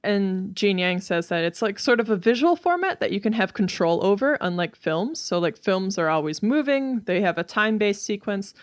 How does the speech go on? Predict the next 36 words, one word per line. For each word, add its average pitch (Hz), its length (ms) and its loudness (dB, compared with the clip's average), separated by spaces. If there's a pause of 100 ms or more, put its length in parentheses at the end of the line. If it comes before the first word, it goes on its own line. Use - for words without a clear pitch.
(340)
Um, 165 320 0
so 185 380 -2
Gene 208 380 2
is 185 100 -2
also 170 260 0
sort 165 220 -2
of 151 60 -6
talking - 300 -6
about 156 260 -6
how - 500 -4 (280)
comics 180 440 0 (100)
are 165 540 2 (540)
a 190 120 6
visual 254 640 2 (280)
medium 190 480 2
in 180 320 0
which 180 200 0
you 190 160 4
engage 175 400 0
with 185 220 -2
through 165 200 0
reading. 151 580 -6 (240)
I 214 60 4
mean, 233 140 6
that's 247 200 2
my 240 200 4
definition, 208 520 0
and 175 80 0
it's 175 140 -4
also 175 400 0
sort 180 260 0
of 170 80 -2 (100)
where 196 480 2
education 180 720 0
theory 156 480 0
is 156 220 -2